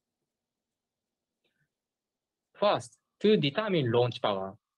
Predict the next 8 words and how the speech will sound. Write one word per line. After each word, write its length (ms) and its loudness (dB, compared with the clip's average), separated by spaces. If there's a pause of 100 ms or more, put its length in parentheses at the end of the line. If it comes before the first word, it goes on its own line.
(240)
we 180 2
measured 340 0 (100)
launch 300 -2
power 200 -2
versus 460 -4
average 640 0
Q 160 2
factor 440 -4